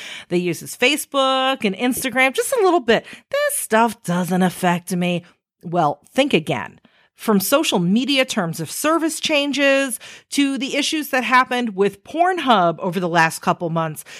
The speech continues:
to Section two thirty being continually wrapped up in our covid relief bills, even to Trump being kicked off all major social media platforms and Parler being taken offline,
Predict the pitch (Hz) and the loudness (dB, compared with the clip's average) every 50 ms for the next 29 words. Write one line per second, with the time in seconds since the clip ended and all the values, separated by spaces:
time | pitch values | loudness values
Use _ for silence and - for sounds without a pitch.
0 | - - - - 294 - - 320 302 302 - 311 285 247 226 - - 302 294 285 | -20 -10 -4 -2 -2 0 2 2 2 2 0 -4 -4 -4 -4 0 0 0 0 0
1 | - 269 269 320 349 - 180 151 147 - - 240 247 247 240 233 254 240 220 214 | 0 2 2 2 2 0 -2 -2 -4 -4 0 2 2 4 2 2 2 0 0 0
2 | - - 247 269 302 330 311 269 220 196 196 180 160 147 180 202 220 233 - 220 | 0 -2 0 0 0 -2 -4 -6 -6 -4 -4 -4 -2 0 2 2 2 2 0 -2
3 | 196 202 196 220 180 139 135 - - 208 196 190 180 175 147 139 147 160 151 160 | -2 -2 -2 -4 -8 -8 -8 -8 -2 0 0 2 0 -2 -4 -4 -8 -6 -4 0
4 | 233 294 339 339 - 302 302 302 302 - - - - - - - _ - 190 - | 2 2 2 2 0 -2 0 0 0 -2 -6 -10 -20 -20 -20 -20 _ -18 -6 0
5 | 330 370 392 427 370 349 - - - - - 302 392 453 415 - - _ - 269 | 2 4 4 4 2 -2 -4 -6 -6 -4 0 0 0 0 0 -6 -8 _ -2 0
6 | 269 262 254 233 - 302 370 349 - 349 330 320 311 - - - - 202 233 269 | 0 0 0 -2 -2 -2 -2 0 2 2 2 2 2 0 -4 -4 0 0 0 0
7 | 302 294 247 196 202 214 240 226 226 202 190 - 202 170 160 - 160 151 156 170 | -2 -4 -4 -2 -2 -2 -2 -4 -6 -8 -6 -6 -6 -6 -6 -6 -6 -6 -4 -4
8 | 170 160 151 139 139 _ - 302 311 - - 277 269 285 285 277 254 - - - | -2 -2 -4 -4 -4 _ 0 0 0 0 -2 -2 0 2 2 0 -2 -6 -12 -14
9 | - - - - 175 175 - - - - 302 320 330 320 320 311 311 311 233 247 | -14 -14 -8 -6 -6 -6 -6 -4 0 4 6 6 6 4 2 0 -2 -2 0 0
10 | 240 214 190 170 - - 254 247 220 233 214 180 160 165 - 220 247 277 311 311 | 2 2 2 0 0 2 2 2 2 2 0 0 0 -2 -4 -6 -4 -4 -2 -2
11 | 311 311 302 | -2 -4 -6